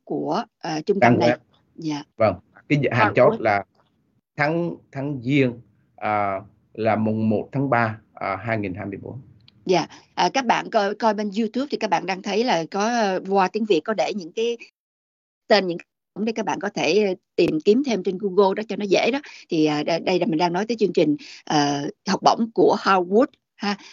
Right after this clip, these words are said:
Speaker 1: À, bên Facebook thì không có, ờ, để được những cái, ờ, cái tên học bổng này. Không biết ban kỹ thuật có thể hỗ trợ giúp Trà My bỏ luôn bên Facebook không? Tại vì có những khán giả họ chỉ xem Facebook mà họ không có xem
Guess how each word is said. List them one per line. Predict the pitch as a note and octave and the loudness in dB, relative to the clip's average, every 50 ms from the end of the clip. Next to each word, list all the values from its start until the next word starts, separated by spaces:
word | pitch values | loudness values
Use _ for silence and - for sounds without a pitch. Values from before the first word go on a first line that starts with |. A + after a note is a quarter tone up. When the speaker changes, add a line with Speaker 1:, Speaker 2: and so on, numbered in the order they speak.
| - _ | -20 _
Speaker 1:
À, | - F3 E3+ D#3+ D#3+ | -2 2 4 4 4
bên | D#3+ F#3 G#3+ A3 A3+ G#3+ | 4 4 4 4 2 0
Facebook | G3+ - A3+ A3+ A3+ - D4 D4+ - | 0 2 0 0 2 0 -4 -4 -2
thì | - A#3+ F3+ D#3+ | 0 0 0 0
không | - A#3 G#3 G3+ G3+ | -2 -4 -6 -6 -6
có, | - - G3 G#3 A#3 | -6 -4 -4 -2 -2
ờ, | C4 C#4 B3+ A3+ G#3 G3 F#3+ F#3 F#3 F#3+ - - - - _ _ - | -2 -2 -2 -2 -2 -2 -2 -4 -6 -8 -12 -18 -20 -20 _ _ -4
để | - D#3 D3+ D3 D3+ F#3+ B3 B3 | 0 2 2 4 4 2 2 2
được | G#3 E3+ D#3 - | 2 2 2 0
những | E3 D#3+ D#3 D#3 F#3+ - | 0 2 2 2 2 0
cái, | B3+ A#3+ B3 B3+ | -2 0 0 2
ờ, | B3 A3 G#3 G3 F#3+ F#3 F3+ F3+ | 2 2 2 2 2 2 0 0
cái | G3 G3+ G3+ | -2 -2 0
tên | - G#3 F#3+ F#3 - | 2 2 2 0 -2
học | - - - | -4 -2 0
bổng | A3 A3 F#3+ A3+ | 0 2 2 2
này. | G#3+ E3+ E3 | 2 0 0
Không | F3+ F#3 | 0 0
biết | A3 B3 | 0 2
ban | A#3+ G#3 F3+ E3 | 0 0 0 -2
kỹ | F#3 - | -4 -4
thuật | - D#3+ - | -4 -4 -6
có | - | -8
thể | - - G3+ | -10 -12 -10
hỗ | A3+ - - | -8 -8 -6
trợ | - - D#3+ F3 | -4 -4 -4 -4
giúp | G#3 - - | -6 -6 -4
Trà | - D#3+ | -4 -4
My | E3 F3 F3 | 0 -2 -2
bỏ | - - - G#3 | 0 2 0 0
luôn | A3 G#3+ G#3 F#3+ G3+ - - - _ - | 2 0 -2 -2 -4 -10 -18 -20 _ 2
bên | G#3+ G3+ | 2 2
Facebook | F#3+ - G3+ G3+ - G#3 E3+ - | 4 4 2 2 2 -2 -4 0
không? | - A#3 F#3+ F#3 | 0 0 0 2
Tại | - D#3 | 0 0
vì | E3 D#3+ | 0 0
có | - G#3+ | 0 0
những | G#3 - F#3 | 0 0 -2
khán | - A#3+ A#3+ | -2 0 2
giả | A3 - - | 2 4 4
họ | A3 G3 - | 2 0 0
chỉ | - - - | -2 -2 -2
xem | - G#3 F#3 F3+ | -2 -2 -4 -2
Facebook | - G3 F3+ - A#3 C4 | -4 -6 0 0 0 0
mà | B3+ - | 0 -2
họ | - - | -6 -6
không | - - G3 | -12 -16 -16
có | G#3 A3 | -14 -10
xem | - G3 F3+ | -6 -6 -6